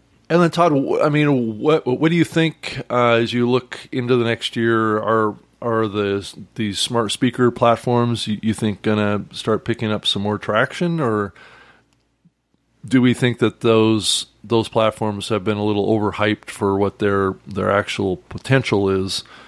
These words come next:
in getting, getting listeners connecting to podcasts through, through those? You know, I know that there, that there's a big push for these these kinda, um, news briefs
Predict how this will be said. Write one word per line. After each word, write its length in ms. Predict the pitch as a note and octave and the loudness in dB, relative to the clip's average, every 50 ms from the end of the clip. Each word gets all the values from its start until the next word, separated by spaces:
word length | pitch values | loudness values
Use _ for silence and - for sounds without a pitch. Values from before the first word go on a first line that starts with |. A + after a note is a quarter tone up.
| - - - _ _ _ _ | -20 -20 -20 _ _ _ _
in 220 | - G#2+ G#2+ G2+ G2 F#2+ | -4 -2 -2 -2 -2 -2
getting, 480 | - G#2 G2+ G2 G2 F#2+ F#2+ F#2+ - - _ _ _ _ _ _ _ _ - _ _ | 0 0 0 0 0 -2 -4 -8 -10 -12 _ _ _ _ _ _ _ _ -20 _ _
getting 260 | - G#2 G2 G2+ G2 | -2 -2 -2 -2 -4
listeners 880 | F#2+ F#2+ G#2 A#2 - - - A2 G2 F#2+ G2 F#2+ F#2 - - - - - - _ _ _ _ _ _ _ _ _ | -4 0 2 2 2 2 0 -2 -4 -8 -10 -8 -6 -6 -6 -6 -6 -10 -16 _ _ _ _ _ _ _ _ _
connecting 540 | - A2+ A2 C3 C#3 - - B2+ A2 G#2 | -8 -4 0 0 -2 -2 -2 -6 -6 -6
to 100 | F#2+ - | -8 -10
podcasts 640 | G2 - - A2+ C#3+ F3 - - G#2+ G2 F#2+ - - | -10 -2 2 2 2 2 0 -4 -4 -4 -4 -6 -8
through, 180 | - - A2+ - | -6 -6 -6 -4
through 180 | - A2+ G#2+ | -2 -2 0
those? 220 | G2+ G2+ G2 F#2 - | 2 2 0 0 -2
You 180 | F#2 G#2 G2+ | -6 -6 -4
know, 80 | F#2+ G2 | -4 -4
I 60 | G2 G2+ | -4 0
know 220 | G#2+ B2+ B2 B2+ | 0 2 2 2
that 140 | - - _ | -2 -2 _
there, 120 | - A#2+ A2 | 2 2 2
that 240 | - - G2+ A2 - | 2 -2 -4 -4 -2
there's 140 | A2 A2 - | -2 -4 -4
a 60 | G2+ | -2
big 240 | G#2+ B2 G#2 - - | -2 -2 -2 -4 -2
push 280 | - B2+ B2 A2+ - - | 2 2 2 2 0 -4
for 140 | - A2 | -6 -6
these 380 | G2+ G2 G2+ G2 G2 F#2+ - - - - - - - - - - - - _ _ _ _ - | -4 -4 -4 -4 -4 -6 -8 -10 -12 -18 -20 -20 -20 -20 -20 -20 -20 -20 _ _ _ _ -4
these 240 | G#2 G#2 G2+ F#2+ - | 0 0 0 0 0
kinda, 440 | - A#2 G#2 G#2 G2 F#2+ F#2 F#2 F2+ D#2+ - - - - | -2 -2 0 0 0 0 0 -2 -4 -6 -10 -12 -10 -6
um, 340 | G2+ G2+ F#2+ F#2 F2+ E2+ - - | -4 -4 -2 -4 -4 -6 -8 -6
news 340 | G#2+ A2+ A2+ C3 C#3+ D3+ B2+ | -4 0 4 6 6 6 4
briefs 640 | - - G2+ G2 G2 F#2 - - - - - - - | 2 0 0 0 0 -2 -4 -4 -4 -4 -6 -8 -12